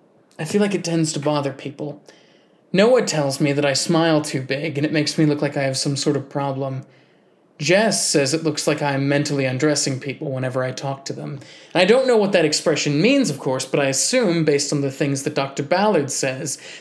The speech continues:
that it's a term for trying to figure someone out mentally. Doctor Ballard also says I might consider paying someone a compliment.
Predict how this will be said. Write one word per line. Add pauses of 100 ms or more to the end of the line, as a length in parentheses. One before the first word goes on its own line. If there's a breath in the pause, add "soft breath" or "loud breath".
that
it's
a
term
for (220 loud breath)
trying
to
figure
someone
out (100)
mentally. (480)
Doctor
Ballard
also
says
I
might
consider
paying
someone
a
compliment.